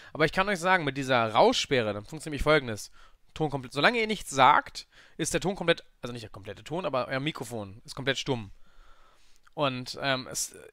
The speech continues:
ich selber, wenn ich so im Stream zugucke, wo einer mit diese, diese Rauschsperre nutzt, ja, da kriege ich nach kurzer Zeit Kopfschmerzen, weil der sagt nix, dann sagt er was, dann kommt so ein kurzes Knacken und so ein Rauschen dann, dann sagt er kurz was und dann wird er wieder auf und das ist wieder leise.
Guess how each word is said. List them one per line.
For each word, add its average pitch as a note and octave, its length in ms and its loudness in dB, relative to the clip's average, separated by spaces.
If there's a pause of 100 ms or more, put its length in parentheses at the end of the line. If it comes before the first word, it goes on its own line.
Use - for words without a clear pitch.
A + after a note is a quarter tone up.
(120)
ich - 220 -4
selber, A3 300 4
wenn G3 80 -4
ich F#3 80 -4
so F#3 80 0
im F3+ 80 -2
Stream F3+ 260 -6
zugucke, G3 480 -2
wo E3 80 -4
einer D#3 260 2
mit D#3 160 -8
diese, F3+ 220 -8
diese C#3+ 160 -4
Rauschsperre D3 520 2
nutzt, D3 380 -2
ja, D3 260 0 (340)
da C#3 100 -4
kriege F#3 200 -6
ich D3 80 -8
nach D3+ 100 -4
kurzer G#3 340 0
Zeit E3 180 0
Kopfschmerzen, D3 680 -2 (300)
weil C#3 320 4 (400)
der D3 120 -4
sagt F#3+ 260 -2
nix, C4+ 360 -2 (880)
dann C3+ 120 -6
sagt F#3+ 200 4
er A3 40 6
was, G#3+ 120 2
dann E3 100 -8
kommt F3 140 -2
so E3+ 80 -8
ein C#3+ 40 -10
kurzes D#3+ 240 -6
Knacken G3+ 300 -2
und F3+ 140 -4
so D#3+ 60 -2
ein C#3 60 -4
Rauschen G#3+ 440 4
dann, C4 300 0 (340)
dann C#3+ 120 -6
sagt G3 200 4
er A#3+ 60 0
kurz A#3+ 200 0
was A#3 200 0
und G3+ 60 -10
dann F#3+ 100 -4
wird F#3+ 80 -2
er F3+ 40 -2
wieder F3+ 140 6
auf C#3+ 80 6
und C3+ 40 -6
das C3+ 100 -4
ist B2 40 -2
wieder D3 180 6
leise. B2 440 6